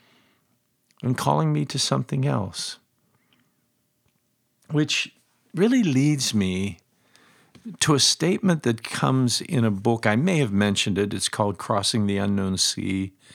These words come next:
Work as a pilgrimage of identity by David Whyte. He's an Irish poet, philosopher.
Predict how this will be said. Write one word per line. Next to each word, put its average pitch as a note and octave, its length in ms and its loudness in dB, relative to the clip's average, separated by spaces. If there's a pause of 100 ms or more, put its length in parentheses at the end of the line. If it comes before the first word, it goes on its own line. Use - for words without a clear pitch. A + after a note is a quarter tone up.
(500)
Work A2 340 2
as G#2 160 0
a G2+ 60 0
pilgrimage A2 640 0
of F#2+ 120 -2
identity G#2+ 640 0
by G#2 220 -4
David G2 400 -2
Whyte. G#2+ 500 -2 (600)
He's G#2 560 -2
an G#2+ 220 -2
Irish A2 500 0
poet, A2 500 -2
philosopher. G2+ 920 -4